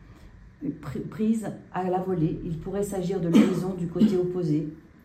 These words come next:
Ça ne peut être que l'Himalaya ? Oui, répond Georges.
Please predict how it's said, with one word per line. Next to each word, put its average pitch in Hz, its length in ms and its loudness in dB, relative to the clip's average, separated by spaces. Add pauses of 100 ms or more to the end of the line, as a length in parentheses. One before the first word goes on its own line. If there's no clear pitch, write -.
(140)
Ça 202 160 -6
ne 202 60 -2
peut 190 200 -4
être 190 320 -6
que 160 360 0 (480)
l'Himalaya ? 175 500 2 (560)
Oui, 262 160 8
répond 196 320 4
Georges. 143 400 -2